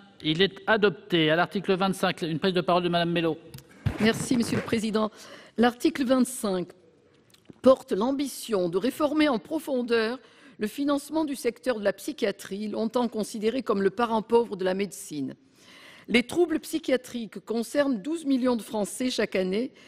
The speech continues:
Speaker 2: et seraient, d'après l'O M S, la première cause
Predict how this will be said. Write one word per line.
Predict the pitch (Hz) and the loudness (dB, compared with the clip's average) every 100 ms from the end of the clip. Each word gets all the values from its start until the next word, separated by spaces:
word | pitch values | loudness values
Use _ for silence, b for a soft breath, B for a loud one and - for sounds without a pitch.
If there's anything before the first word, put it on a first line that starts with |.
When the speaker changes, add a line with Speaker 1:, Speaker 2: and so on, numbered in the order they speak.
| B B - | B B 0
Speaker 2:
et | 240 | 0
seraient, | - 311 262 220 | 2 0 4 2
d'après | 170 247 - 277 | 2 -4 -4 -2
l'O | 226 | 0
M | 214 214 | 0 0
S, | 240 - - | -4 -6 -4
la | 196 | -4
première | - 294 285 277 - | -2 0 2 2 0
cause | 240 202 170 | 0 2 -2